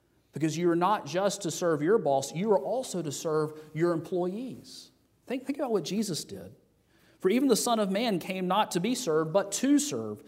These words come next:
and to give his life as a ransom for many." And this is God. Do you remember in John thirteen?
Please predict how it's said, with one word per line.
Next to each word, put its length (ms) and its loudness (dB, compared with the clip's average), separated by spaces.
and 100 0
to 60 4
give 200 4
his 160 0
life 340 0
as 120 0
a 60 -2
ransom 380 0
for 100 -4
many." 340 -4
And 140 -2
this 220 -2
is 160 -6
God. 400 -4
Do 80 0
you 60 4
remember 260 4
in 80 4
John 300 0
thirteen? 640 -2